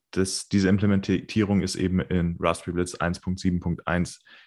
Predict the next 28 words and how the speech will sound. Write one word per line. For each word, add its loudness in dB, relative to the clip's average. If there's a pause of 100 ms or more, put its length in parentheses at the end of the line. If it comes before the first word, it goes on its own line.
(120)
integriert. 2
Und 4
soweit 2
ich 0
das -4
jetzt 2
gesehen 2
habe, 0
ich -6
hab's -6
noch 4
nicht 0
ausprobiert, 0
aber 2
tatsächlich -2
soll 0
man 2
wohl 2
L 2
N 6
D 2
und 4
C -2
Lightning 2
sogar 2
simultan 2
laufen -2
lassen -2